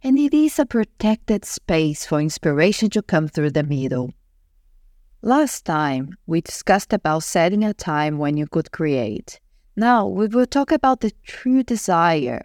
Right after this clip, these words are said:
of what you want to create and how to declare this true desire. The funny thing I have realized is how many people are shy from declaring to themselves and others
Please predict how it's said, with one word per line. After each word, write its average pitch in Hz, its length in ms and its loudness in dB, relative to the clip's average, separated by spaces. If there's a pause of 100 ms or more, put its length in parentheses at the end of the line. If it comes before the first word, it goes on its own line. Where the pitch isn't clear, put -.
of 160 260 -6
what 196 360 0
you 214 80 2
want 180 220 0
to 170 100 -4
create 135 720 -2
and 151 220 -4
how 185 360 0
to 233 120 -2
declare 175 460 0
this 151 280 -6
true 147 240 -4
desire. 127 840 -2 (1400)
The 247 120 2
funny 403 400 0
thing 208 380 0
I 170 120 0
have 147 280 -4
realized 127 800 0
is 98 320 -8
how 185 260 2
many 233 340 2
people 175 300 0
are 143 120 0
shy 131 480 -4
from 139 240 -6
declaring 180 560 -2
to 233 160 -4
themselves 127 880 -4
and 208 220 0
others - 600 -6